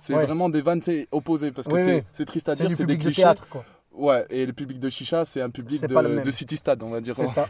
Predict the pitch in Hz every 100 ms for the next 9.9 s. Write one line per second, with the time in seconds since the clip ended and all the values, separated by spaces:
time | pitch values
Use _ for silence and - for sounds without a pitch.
0 | - 147 - 147 156 147 175 170 190 165
1 | 143 - 127 160 143 127 131 - 127 120
2 | 156 - 135 127 - 120 123 120 120 120
3 | 139 151 127 127 165 - - - - _
4 | _ 135 143 208 196 208 202 - 190 233
5 | 226 160 - 160 147 202 - - - 165
6 | 180 180 170 160 156 214 190 156 180 175
7 | - 165 160 151 - 214 190 180 196 165
8 | 143 135 139 135 220 208 156 143 147 131
9 | - 147 143 165 135 127 117 214